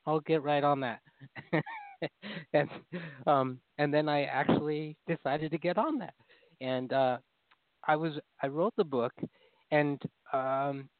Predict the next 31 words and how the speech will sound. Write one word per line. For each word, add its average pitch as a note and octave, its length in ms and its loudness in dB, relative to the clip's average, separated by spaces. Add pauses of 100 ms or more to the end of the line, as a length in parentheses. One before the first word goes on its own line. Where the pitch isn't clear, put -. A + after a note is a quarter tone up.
(480)
it's - 300 0
a E3+ 100 4 (140)
fusion G3+ 800 0
of D3 160 4
a C#3+ 80 0 (140)
fictional D#3+ 760 2 (460)
group. C3+ 400 -2 (440)
So B2 300 4 (1040)
there B2 180 4
are C#3 140 -2
eight D3 460 -4
people C3+ 560 -2
who C3 160 0
are A#2+ 100 2
coming B2+ 360 -4
to C3 100 -2
this B2 220 0
group. A#2 280 -4
Each - 200 -8
one C3 120 2
of B2 140 2
them B2 200 2 (360)
is B2+ 100 2
battling B2 720 2
with B2 240 -2
a A#2+ 80 2
different A#2 420 -4
attachment A2+ 600 -6
wound G#2 280 -8
or G#2 140 -4
a G2+ 40 -10